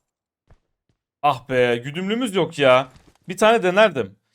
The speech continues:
Yakın bir ses aldım çünkü o adamın sesi değildir herhalde ya. O adam uzaktaydı yani. Bakalım. Kimse var mı? Kimse var mı?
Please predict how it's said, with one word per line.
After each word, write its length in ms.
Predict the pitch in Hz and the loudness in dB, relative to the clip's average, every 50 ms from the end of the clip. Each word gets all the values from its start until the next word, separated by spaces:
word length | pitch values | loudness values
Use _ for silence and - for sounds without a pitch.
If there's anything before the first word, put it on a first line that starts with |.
| _ | _
Yakın 340 | - 131 139 135 - 262 254 | -6 -6 -4 -4 -6 -8 -6
bir 40 | 240 | -6
ses 260 | 190 - 254 247 - | -4 -2 -2 0 2
aldım 240 | 254 214 185 160 139 | 2 2 2 0 -8
çünkü 260 | - - 151 - - 160 | -14 -16 -14 -8 -2 2
o 120 | 156 175 | 2 2
adamın 200 | 196 208 233 226 | 2 2 -2 -4
sesi 280 | 165 175 165 165 - 165 | -6 -8 -10 -10 -8 -10
değildir 240 | 175 208 233 262 | -10 -10 -8 -6
herhalde 360 | 240 220 180 151 135 113 117 113 | -4 -2 -2 -2 -4 -4 -4 -4
ya. 360 | 110 110 110 113 147 165 - _ _ _ _ _ _ _ _ _ _ _ _ _ _ _ _ _ _ _ _ _ _ _ _ _ _ _ _ _ _ _ _ _ _ _ _ _ _ _ _ _ | -2 -2 -2 -2 -4 -8 -14 _ _ _ _ _ _ _ _ _ _ _ _ _ _ _ _ _ _ _ _ _ _ _ _ _ _ _ _ _ _ _ _ _ _ _ _ _ _ _ _ _
O 100 | 117 113 | -10 -8
adam 180 | 117 143 180 180 | -6 -6 -6 -8
uzaktaydı 760 | 151 - 165 202 220 - - - - 226 240 254 247 202 196 | -6 -4 -2 -2 -4 -4 -10 -8 -4 -4 -2 -4 -4 -6 -6
yani. 460 | 139 123 113 107 104 104 101 98 95 104 _ _ _ _ _ _ _ _ _ _ _ _ _ _ _ _ _ _ _ _ _ _ _ _ _ _ _ _ _ _ _ _ _ - | -4 -4 -4 -4 -4 -6 -8 -10 -14 -18 _ _ _ _ _ _ _ _ _ _ _ _ _ _ _ _ _ _ _ _ _ _ _ _ _ _ _ _ _ _ _ _ _ -16
Bakalım. 500 | 120 110 107 117 113 120 151 202 - _ _ _ _ _ _ _ _ _ _ _ _ _ _ _ _ _ _ _ _ - | -16 -12 -10 -8 -8 -8 -10 -12 -16 _ _ _ _ _ _ _ _ _ _ _ _ _ _ _ _ _ _ _ _ -12
Kimse 200 | 165 156 170 196 | -8 -2 2 4
var 160 | 196 202 214 | 4 6 6
mı? 300 | 214 226 240 262 262 214 _ _ _ _ _ _ _ _ _ _ _ _ _ _ _ _ _ _ _ _ | 6 6 6 6 4 2 _ _ _ _ _ _ _ _ _ _ _ _ _ _ _ _ _ _ _ _
Kimse 220 | - 190 170 170 226 | -10 -4 2 4 6
var 140 | 240 240 247 | 6 6 6
mı? 260 | 247 254 277 262 | 4 2 0 -2